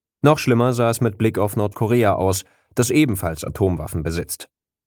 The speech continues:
Hier kam der U-S-amerikanischen Sicherheitspolitik allerdings nicht ihre Schwerfälligkeit dazwischen,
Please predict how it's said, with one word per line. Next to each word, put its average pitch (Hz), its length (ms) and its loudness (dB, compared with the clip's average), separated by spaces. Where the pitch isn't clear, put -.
Hier 170 240 4
kam 135 260 2
der 113 180 2
U-S-amerikanischen 95 1040 0
Sicherheitspolitik 98 1120 -2
allerdings 117 420 0
nicht 110 280 -2
ihre 85 180 -4
Schwerfälligkeit 92 800 -2
dazwischen, 98 520 -2